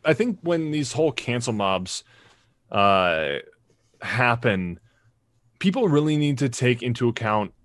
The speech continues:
how much power this person has. Like, whether or not they deserve it is another thing, but, like, for example, uh, there's a YouTuber, uh, whose, her channel is called ContraPoints. Her name is Natalie Wynn,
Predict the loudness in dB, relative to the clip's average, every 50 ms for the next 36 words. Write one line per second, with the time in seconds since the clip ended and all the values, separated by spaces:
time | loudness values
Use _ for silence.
0 | _ _ _ -6 0 0 2 2 2 -2 -2 -2 0 2 2 2 2 0 0 -2
1 | -4 -4 -2 -2 -2 -2 -2 -4 -8 -8 -8 -10 -10 -12 -12 -12 -14 -14 -16 -18
2 | -20 -20 -20 _ _ _ _ 2 2 2 2 2 4 4 4 4 4 2 2 2
3 | 2 0 0 0 -2 _ _ _ _ _ _ -12 -4 0 0 2 2 2 0 0
4 | -2 -4 -10 -6 -2 -2 -2 0 2 2 2 4 2 0 0 -2 -4 -6 -4 -4
5 | -4 -2 -2 -4 -4 -4 -6 -6 -6 -6 -8 -12 -8 -6 -6 -6 -4 -4 -4 -4
6 | -4 -6 -10 -20 _ _ _ _ _ _ _ _ _ 2 2 2 4 2 0 -2
7 | 0 0 2 2 2 2 0 -2 -2 -2 -2 -2 -4 -6 -4 -2 -2 -2 -2 -2
8 | -4 -2 0 0 0 2 2 0 0 0 -2 -2 -4 -4 -2 0 0 0 0 -2
9 | -2 -4 -6 -6 -6 -6 -6 -8 -8 -10 -12 -16 -12 -10 -8 -8 -4 -4 -2 -2
10 | -2 -4 -4 -6 -8 -10 -10 -4 -2 -2 -2 0 -2 -4 -2 -2 -2 -2 -4 -10
11 | -14 -12 -8 -6 -6 -4 -4 -4 -6 -6 -6 -6 -6 -6 -6 -6 -8 -10 -8 -6
12 | -6 -8 -8